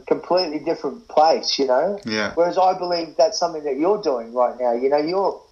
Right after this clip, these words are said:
Speaker 1: you're adorning your body with tattoos, but really, you're, like, an A-grade performer.
Speaker 2: Right,
Speaker 1: You know,
Speaker 2: right.
Speaker 1: so, but whereas there's a lot of heavily tattooed people that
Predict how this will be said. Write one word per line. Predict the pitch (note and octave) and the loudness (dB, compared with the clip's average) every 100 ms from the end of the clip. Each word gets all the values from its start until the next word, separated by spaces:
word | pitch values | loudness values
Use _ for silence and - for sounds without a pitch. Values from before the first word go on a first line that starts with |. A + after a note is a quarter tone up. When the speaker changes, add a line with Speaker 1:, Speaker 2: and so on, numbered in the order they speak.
| _ - | _ -2
Speaker 1:
you're | F4+ F3 | 0 0
adorning | - D3+ D3+ D3 C#3 | 2 2 2 0 -2
your | B2+ | 2
body | C3+ C#3 C3+ | 2 2 0
with | C3 C3+ | -2 2
tattoos, | D3 C#3 D3 D3+ | 4 4 2 -2
but | D3+ C3+ - _ _ | -2 -2 -4 _ _
really, | D3 G#3 A3+ C3 | -2 0 0 -2
you're, | C#3+ F3+ E3+ | -2 0 4
like, | C#3+ B2+ - - | 2 2 -6 -4
an | D3 | 2
A-grade | D#3 D3 C#3+ C#3 C3 | 4 2 2 2 2
performer. | C3+ C3+ E3 G#3 A2 F#2 | -2 2 4 2 0 -6
Speaker 2:
Right, | A2 A2 A2 G#2 A2 | -2 0 2 0 0
Speaker 1:
You | |
know, | C3+ | 4
Speaker 2:
right. | C3+ D3+ | 4 4
Speaker 1:
so, | - D3+ C3+ B2+ A#2+ A#2+ - _ _ _ | 2 4 6 4 0 -6 -14 _ _ _
but | D#3 D3+ | 0 2
whereas | F3+ F3 D#3 E3 | 2 0 -2 -4
there's | E3 | -4
a | D#3+ | 0
lot | E3+ F3+ | 2 2
of | - - - | 0 -4 -4
heavily | F#3 F3+ D#3+ C3+ | -2 0 -2 -2
tattooed | - D#3+ - G3 G#3 | 2 2 2 -4 -2
people | F3 D3 C3 B2+ C#3 - _ _ _ | -4 -2 0 0 0 -6 _ _ _
that | D3+ D3 C#3 - | 4 4 2 -2